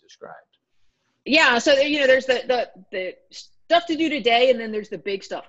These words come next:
Speaker 2: I think, honestly, the biggest thing that I see that people haven't done is they haven't designed their ideal business. They don't have a clear picture,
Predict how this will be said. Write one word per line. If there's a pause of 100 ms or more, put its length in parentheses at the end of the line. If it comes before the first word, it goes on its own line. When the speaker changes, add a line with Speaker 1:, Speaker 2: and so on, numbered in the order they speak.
Speaker 2:
I
think,
honestly,
the (200)
biggest
thing
that
I
see
that (720)
people
haven't
done (400)
is
they
haven't
designed
their
ideal
business.
They
don't
have
a
clear
picture,